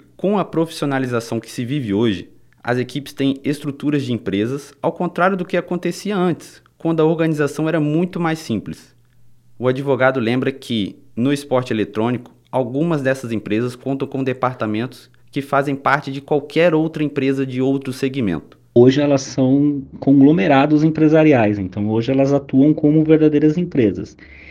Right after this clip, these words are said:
Speaker 2: Então todos os departamentos que você observa dentro de uma empresa, você já observa hoje dentro de uma organização de esporte eletrônico. Então você vai ter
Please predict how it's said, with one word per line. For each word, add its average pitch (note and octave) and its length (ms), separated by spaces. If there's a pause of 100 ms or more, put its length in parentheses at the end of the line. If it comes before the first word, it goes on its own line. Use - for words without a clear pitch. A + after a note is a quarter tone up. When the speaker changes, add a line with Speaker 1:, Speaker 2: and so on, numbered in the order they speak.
(240)
Speaker 2:
Então D#3 240
todos G3 420
os D#3 100
departamentos A2 840
que G#2 100
você G2 280
observa F2 640
dentro A2 320
de G2+ 180
uma F#2 160
empresa, F2+ 800 (1160)
você F#2+ 400
já G2+ 120
observa G#2 480
hoje G#2 240
dentro G2+ 300
de G#2+ 80
uma G#2+ 120
organização G#2+ 520
de G#2 60
esporte G#2+ 360
eletrônico. B2+ 600
Então F#2+ 180
você F#2+ 220
vai G2 140
ter E2+ 300